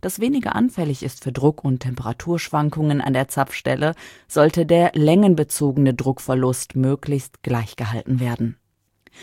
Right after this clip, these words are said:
Das gelingt, wenn man die Dimensionierung auf Grundlage des Rohrreibungsdruckgefälles vornimmt und nicht über die Fließgeschwindigkeit.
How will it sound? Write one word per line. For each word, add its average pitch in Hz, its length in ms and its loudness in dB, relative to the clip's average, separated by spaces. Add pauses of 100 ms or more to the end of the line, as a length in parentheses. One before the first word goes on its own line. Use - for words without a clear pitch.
(200)
Das 135 220 -2
gelingt, 135 500 2
wenn 151 220 4
man 143 180 6
die 143 140 0
Dimensionierung 143 840 2
auf - 220 -2
Grundlage 180 480 0
des 170 240 -4
Rohrreibungsdruckgefälles 135 1300 0
vornimmt 143 440 4 (260)
und - 160 0
nicht - 240 2
über 135 160 0
die 120 140 -4
Fließgeschwindigkeit. - 1160 -10